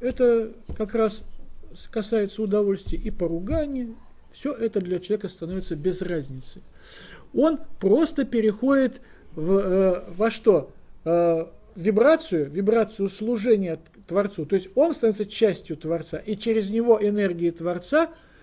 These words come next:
э, текут, э, в окружающую реальность, в той реальности, в которой он живёт. Теперь он может пользоваться энергией самого Творца. Да, таких людей у нас немного,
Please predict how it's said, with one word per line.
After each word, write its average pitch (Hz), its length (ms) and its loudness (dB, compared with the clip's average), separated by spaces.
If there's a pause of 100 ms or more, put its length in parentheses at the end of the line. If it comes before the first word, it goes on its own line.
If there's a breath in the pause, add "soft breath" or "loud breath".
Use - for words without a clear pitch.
(140)
э, 180 160 2
текут, 202 600 0 (380 soft breath)
э, 175 360 0
в 156 140 -6
окружающую 220 800 0
реальность, 190 540 0 (380 soft breath)
в - 100 -20
той 247 180 6
реальности, 285 460 0
в - 80 -4
которой 226 420 4
он 208 240 0
живёт. 175 440 -2
Теперь 277 420 2
он 226 200 6
может 214 420 2
пользоваться 247 640 2
энергией 196 560 -2
самого 165 400 -4
Творца. 160 560 -8 (1000 loud breath)
Да, 294 160 4
таких 240 360 2
людей 220 260 4
у 196 60 6
нас 190 200 -2
немного, 294 560 0